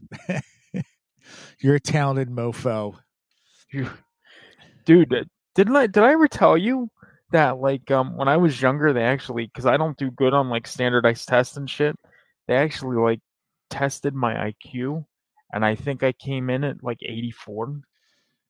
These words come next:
Speaker 1: I'll be honest with you, I don't even know what the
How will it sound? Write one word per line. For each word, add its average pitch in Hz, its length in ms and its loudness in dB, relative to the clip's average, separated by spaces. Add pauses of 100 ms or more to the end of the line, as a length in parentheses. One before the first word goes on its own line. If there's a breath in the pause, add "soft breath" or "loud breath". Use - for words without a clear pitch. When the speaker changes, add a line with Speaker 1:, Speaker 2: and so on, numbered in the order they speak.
(600)
Speaker 1:
I'll 120 80 -2
be 117 120 0
honest 110 300 0
with 110 80 0
you, 107 60 0
I 107 120 -2
don't 113 140 -2
even 107 180 -2
know 104 300 -2
what 101 240 -4
the 104 200 -4